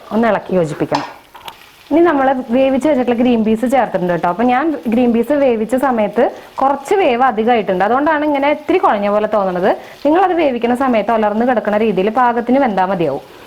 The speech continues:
അത് ഗ്രീൻ പീസ് വെള്ളത്തിലിടാൻ മറന്നുപോയി, അപ്പോൾ അതുകൊണ്ട് ആദ്യം വേവിച്ചപ്പോൾ കടുകടുന്നിനെ കടിക്കണ പോലെ തോന്നി, അപ്പോൾ ഞാനൊരു രണ്ട് വിസിൽ കൂടുതൽ അടുപ്പിച്ചു. അപ്പോൾ അതുകൊണ്ടാണ് ഇതിങ്ങനെ ആയത്. ഗ്രീൻ പീസ് നിങ്ങൾ വേവിക്കുമ്പോൾ ഉലർന്ന രീതിയിൽ തന്നെ വേവിച്ചെടുക്കണം. ഇതിലേക്ക് രണ്ട് ടേബിൾ സ്പൂൺ അളവിൽ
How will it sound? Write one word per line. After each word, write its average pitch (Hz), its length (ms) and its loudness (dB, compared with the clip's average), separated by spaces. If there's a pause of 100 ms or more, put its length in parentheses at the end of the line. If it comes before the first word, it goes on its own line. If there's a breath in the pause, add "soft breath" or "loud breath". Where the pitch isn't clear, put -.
(220 loud breath)
അത് 233 180 0
ഗ്രീൻ 254 220 2
പീസ് 254 180 0
വെള്ളത്തിലിടാൻ 240 600 0
മറന്നുപോയി, 202 400 -2 (140)
അപ്പോൾ 202 180 -2
അതുകൊണ്ട് 214 320 0 (580 loud breath)
ആദ്യം 240 300 2
വേവിച്ചപ്പോൾ 240 480 0 (360)
കടുകടുന്നിനെ 247 560 2
കടിക്കണ 226 340 -2
പോലെ 240 200 0
തോന്നി, 220 220 0
അപ്പോൾ 214 160 -2
ഞാനൊരു 240 380 0
രണ്ട് 269 260 -2
വിസിൽ 233 180 0 (100)
കൂടുതൽ 202 280 0
അടുപ്പിച്ചു. 160 320 -8 (360 loud breath)
അപ്പോൾ - 160 0
അതുകൊണ്ടാണ് 226 400 0 (120)
ഇതിങ്ങനെ 208 360 0
ആയത്. 180 200 0 (460 loud breath)
ഗ്രീൻ 233 200 2
പീസ് 240 220 0
നിങ്ങൾ 254 220 2
വേവിക്കുമ്പോൾ 214 400 -2
ഉലർന്ന 214 340 -2
രീതിയിൽ 190 280 0
തന്നെ 185 180 0
വേവിച്ചെടുക്കണം. 160 580 -2 (420 loud breath)
ഇതിലേക്ക് 233 360 0
രണ്ട് 262 360 0
ടേബിൾ 196 320 0
സ്പൂൺ 220 240 0
അളവിൽ 175 260 0